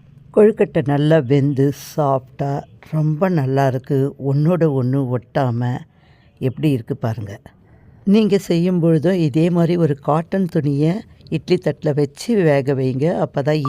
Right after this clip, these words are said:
ஈஸியா இருக்கும் எடுக்கிறதுக்கு. இப்ப டேஸ்ட் எப்படி இருக்குன்னு பார்க்கலாம் வாங்க. நல்லா பஞ்சு போல சாஃப்டா பிசுபிசுப்பு இல்லாம ரொம்ப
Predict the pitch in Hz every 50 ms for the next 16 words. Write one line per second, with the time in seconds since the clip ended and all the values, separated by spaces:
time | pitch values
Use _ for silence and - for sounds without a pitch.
0 | 151 151 - - 165 165 156 151 143 - - 139 131 139 123 135 - - 139 131
1 | - - - - 156 170 190 - _ _ - - - - - - - - - -
2 | - - _ _ _ _ _ _ _ _ _ _ _ _ _ _ - _ _ -
3 | 196 139 - - 139 - 175 170 165 160 - - 165 156 143 147 135 151 147 143
4 | 131 131 - 127 143 143 - 147 131 - - 127 127 127 127 120 117 120 117 123
5 | - - - _ _ _ _ _ _ _ _ _ _ _ _ _ _ _ _ _
6 | _ _ _ _ _ _ _ _ _ - - _ - - - 196 185 190 196 185
7 | - 165 156 160 151 - - 180 143 - 170 160 147 139 143 147 160 196 - -
8 | - - - - - - 175 156 156 160 - - - 170 170 165 165 _ - 160
9 | 151 196 170 175 185 165 156 - 156 147 143 139 139 143 147 147 139 143 143 151
10 | 165 - _ _ _ _ _ _ _ _ _ _ _ _ _ _ - 147 143 156
11 | 165 202